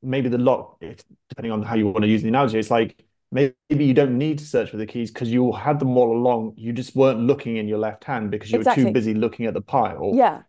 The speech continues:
Speaker 1: And it's just like, yeah. And that's, that
Speaker 2: Like
Speaker 1: for
Speaker 2: that
Speaker 1: me is
Speaker 2: Taskmaster episode the other day. <laughs> Sorry. Like the
Speaker 1: Oh,
Speaker 2: Taskmaster episode we
Speaker 1: yeah.
Speaker 2: watched the other day where, um, Alex, the guy, was tied up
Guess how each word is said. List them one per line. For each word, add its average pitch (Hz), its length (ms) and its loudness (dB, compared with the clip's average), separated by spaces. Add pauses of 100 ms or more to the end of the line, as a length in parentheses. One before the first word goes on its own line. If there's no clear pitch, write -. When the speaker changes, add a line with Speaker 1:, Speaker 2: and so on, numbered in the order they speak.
Speaker 1:
And 131 120 0
it's 123 140 -2
just - 220 -2
like, 113 420 0 (440)
yeah. 101 500 -2
And 135 100 -2
that's, 151 300 0 (300)
that - 180 6
Speaker 2:
Like - 60 -4
Speaker 1:
for 392 100 2
Speaker 2:
that 370 100 6
Speaker 1:
me 330 360 4
is - 0 -
Speaker 2:
Taskmaster 269 360 0
episode 220 400 -2
the 214 80 0
other 220 160 -2
day. 214 460 0
<laughs> - 40 -20
Sorry. 220 440 0 (640)
Like 269 180 2
the 240 60 -12
Speaker 1:
Oh, 311 100 -16
Speaker 2:
Taskmaster 220 460 0
episode 269 340 2
we 285 140 -2
Speaker 1:
yeah. - 20 -4
Speaker 2:
watched 269 220 0
the 269 80 -4
other 247 160 -4
day 185 340 -2
where, 208 360 -4 (360)
um, 214 240 -4 (100)
Alex, 220 680 0
the 220 120 -2
guy, 202 380 0
was 190 240 -2
tied 196 400 -4
up 175 480 -4